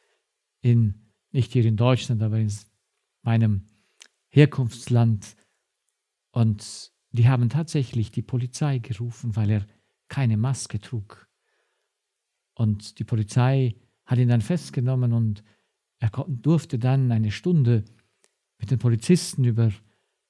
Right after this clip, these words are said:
das Evangelium sprechen. Und am Ende haben sie ihm nicht einmal eine Strafe gegeben,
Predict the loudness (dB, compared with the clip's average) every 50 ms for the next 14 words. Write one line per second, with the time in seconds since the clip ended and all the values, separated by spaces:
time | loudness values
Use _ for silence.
0 | _ _ _ _ _ _ _ _ -8 -6 -4 -2 -2 0 -2 0 2 2 2 2
1 | 0 -2 -4 -6 -6 -6 -6 -6 -6 -6 -2 0 0 4 6 8 8 8 8 6
2 | 4 2 0 -2 -2 -4 -2 -2 0 0 0 0 -2 -4 -6 -6 -4 -4 -2 -4
3 | -4 -6 -6 -6 -6 -4 -4 -6 -8 -8 -6 -6 -4 -2 -2 -2 -2 -2 -4 -6